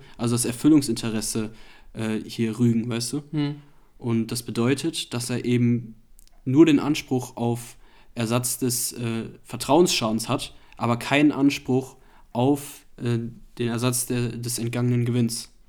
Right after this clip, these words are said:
Speaker 1: Zumindest aus Paragraph hundertzweiundzwanzig. Und, ähm,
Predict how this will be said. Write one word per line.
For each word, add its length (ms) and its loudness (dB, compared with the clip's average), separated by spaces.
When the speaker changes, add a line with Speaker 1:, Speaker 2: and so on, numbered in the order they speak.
Speaker 1:
Zumindest 440 6
aus 140 -2
Paragraph 360 -2
hundertzweiundzwanzig. 920 -4
Und, 480 2
ähm, 320 -4